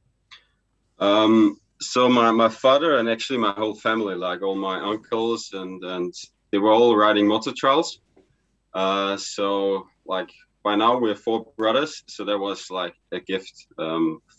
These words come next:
for Christmas, it was, I think.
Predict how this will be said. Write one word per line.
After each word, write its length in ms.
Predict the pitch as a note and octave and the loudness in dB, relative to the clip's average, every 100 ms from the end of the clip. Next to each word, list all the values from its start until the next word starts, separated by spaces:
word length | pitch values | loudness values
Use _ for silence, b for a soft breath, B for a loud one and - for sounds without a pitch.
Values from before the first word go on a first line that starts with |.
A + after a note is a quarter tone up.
| - | -8
for 440 | E2 E2 E2 - _ _ _ _ _ _ | -4 -2 -2 -4 _ _ _ _ _ _
Christmas, 500 | - C3+ - F#2+ - | -2 0 2 -2 -2
it 120 | E2 E2 | -4 -2
was, 260 | E2+ - | -2 -4
I 60 | C#2+ | -10
think. 320 | - G2 - | -6 -6 -8